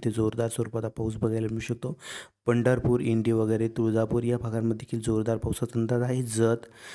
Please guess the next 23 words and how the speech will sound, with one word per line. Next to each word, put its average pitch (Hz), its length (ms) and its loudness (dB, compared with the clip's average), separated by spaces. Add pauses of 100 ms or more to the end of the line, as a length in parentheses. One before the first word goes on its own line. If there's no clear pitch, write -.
(540)
तसेच 143 340 4
विजयपुरा, 131 800 4 (800)
सांगली, 120 440 4
सांगलीचा 117 480 0
आसपासचा 123 420 0
भाग 131 340 -2
या 123 200 4
भागांमध्ये 117 460 0
पावसाचा 117 400 -4
जोर 113 320 0
आहे, 123 160 -2
तो 120 140 -2
जास्त 113 300 -4
राहणार 117 280 -2
आहे. 127 100 -2
सर्वाधिक 135 480 2
पावसाचा 123 340 0
जोर 127 120 2
दक्षिण 120 520 -2
कोकण 117 380 0
आणि 117 140 0
दक्षिण 117 320 -2
कोकणालगतचा 113 800 -2